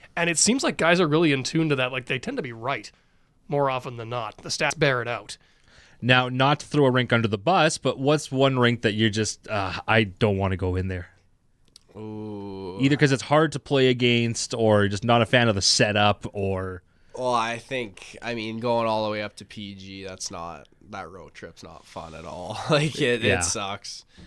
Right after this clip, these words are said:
Speaker 3: And it's just, just cold, right? Like, I don't know. I, I think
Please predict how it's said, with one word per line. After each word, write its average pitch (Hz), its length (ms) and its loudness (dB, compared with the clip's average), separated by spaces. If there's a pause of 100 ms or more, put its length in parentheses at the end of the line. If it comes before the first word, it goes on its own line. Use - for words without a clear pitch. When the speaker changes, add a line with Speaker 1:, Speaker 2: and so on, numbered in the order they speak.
(100)
Speaker 3:
And 113 300 -4
it's 107 260 -10
just, - 460 -10
just - 240 -8
cold, 107 600 -6
right? 101 320 -8
Like, 101 380 -14
I 98 120 -8
don't 92 140 -10
know. 90 220 -12 (180)
I, 120 420 2
I 120 40 -4
think 117 420 -10